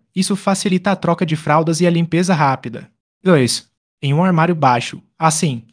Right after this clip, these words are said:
você pode pegar os itens sem dificuldade, mesmo com o bebê no colo. Três. Na bolsa de maternidade,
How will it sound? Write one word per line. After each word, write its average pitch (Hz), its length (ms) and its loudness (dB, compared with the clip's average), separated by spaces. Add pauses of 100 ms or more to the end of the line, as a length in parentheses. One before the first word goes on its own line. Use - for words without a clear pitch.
(120)
você 170 200 0
pode 214 260 -2
pegar 185 280 2
os 196 100 0
itens 202 260 0
sem 175 180 0
dificuldade, 127 760 -4 (240)
mesmo 190 300 2
com 220 120 -4
o 208 40 0
bebê 165 280 2
no 202 100 0
colo. 120 500 -2 (360)
Três. 165 440 2 (280)
Na 143 100 0
bolsa 170 300 2
de 185 100 2
maternidade, 143 800 0